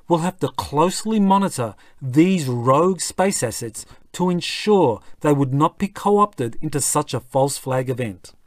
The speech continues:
There is compelling circumstantial evidence pointing to a deep state plan to launch a false flag asteroid attack or some other contrived natural disaster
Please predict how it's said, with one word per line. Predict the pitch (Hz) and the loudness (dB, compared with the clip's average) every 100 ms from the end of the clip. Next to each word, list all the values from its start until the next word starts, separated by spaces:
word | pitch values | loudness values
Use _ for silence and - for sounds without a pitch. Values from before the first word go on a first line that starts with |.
| _ - | _ -2
There | 170 214 | 2 4
is | 196 | 2
compelling | - 135 117 - 147 220 220 214 | -2 -6 -6 -4 0 0 2 0
circumstantial | 196 190 190 196 180 180 180 - 190 - | 0 -2 -2 -2 -2 -4 -4 -2 -4 -2
evidence | 175 165 123 107 - | -2 -2 -4 -6 -10
pointing | - - 180 190 | -10 -2 0 0
to | - 139 | 0 -4
a | |
deep | 104 95 139 165 | -4 -4 -2 -2
state | - - 165 175 - | -4 -2 -2 -2 -8
plan | - 156 117 113 - - | -6 -4 -4 -6 -10 -14
to | - | -2
launch | 156 147 165 - | 2 2 2 -2
a | 123 | -8
false | - 143 156 | -2 0 0
flag | - 156 156 151 - | -2 -2 0 -2 -4
asteroid | 139 - 151 151 | -6 -4 0 0
attack | 156 - 131 98 - - - | -2 -6 -10 -10 -18 -20 -6
or | 156 | -2
some | 147 - 202 196 - | 0 0 0 -2 -4
other | 180 160 107 - - - | -4 -2 -6 -8 -18 -4
contrived | 147 - - 147 151 139 | -4 -2 2 4 2 0
natural | 131 131 131 147 135 | -4 -4 -4 -6 -4
disaster | 143 123 123 120 - - | -4 -2 0 -2 -6 -14